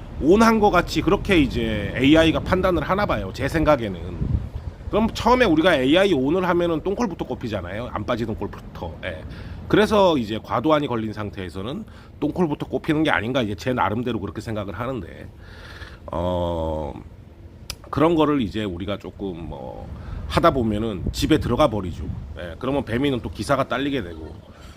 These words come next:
그런 부분에 있어서 뭐 배민도 사실상 뭐 나쁜 건 아닌 것 같아요. 그냥 차라리 이참에 그냥 과도한을 없애는 것도 좋을 것 같은데, 뭐 어찌 됐건,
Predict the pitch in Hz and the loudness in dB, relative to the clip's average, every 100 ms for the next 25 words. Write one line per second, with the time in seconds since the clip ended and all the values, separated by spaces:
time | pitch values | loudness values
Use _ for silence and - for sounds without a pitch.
0 | - - 208 208 202 196 180 175 180 135 | -2 2 2 2 0 0 0 0 0 -2
1 | 113 120 170 160 151 143 139 143 - 139 | -2 0 0 0 -2 -4 -4 -6 -2 0
2 | 123 101 92 87 82 123 151 95 90 104 | 0 -4 -6 -6 -6 -4 -2 -2 -4 -6
3 | 80 - - - - - - - - - | -8 -12 -16 -18 -20 -20 -16 -6 -4 -2
4 | - 220 247 139 - 196 185 165 175 - | 2 2 2 -2 -2 0 0 0 -2 -2
5 | 127 196 196 147 113 - 220 202 156 104 | 0 0 0 -2 -2 -4 -4 -4 -2 -2
6 | 113 120 92 - 78 78 - - - - | -2 -4 -8 -8 -10 -12 -16 -18 -20 -18
7 | - - - - 80 80 98 - 139 - | -18 -18 -16 -6 -4 -2 -2 0 0 0
8 | 156 | 0